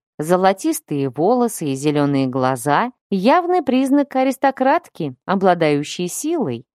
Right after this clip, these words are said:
А роскошное платье из последней коллекции Версанеллы Дантачи, унизанное ювелирными артефактами,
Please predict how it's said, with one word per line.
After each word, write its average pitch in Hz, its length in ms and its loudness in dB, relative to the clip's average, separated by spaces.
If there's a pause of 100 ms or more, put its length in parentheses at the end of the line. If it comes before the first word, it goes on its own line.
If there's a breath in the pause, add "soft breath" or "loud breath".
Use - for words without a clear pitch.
(140)
А 160 100 2
роскошное 165 760 2
платье 156 680 0
из 147 120 -6
последней 160 560 -2
коллекции 156 760 -2
Версанеллы 151 760 -2
Дантачи, 143 840 -2 (180)
унизанное 233 720 4
ювелирными 180 840 0
артефактами, 147 1120 -4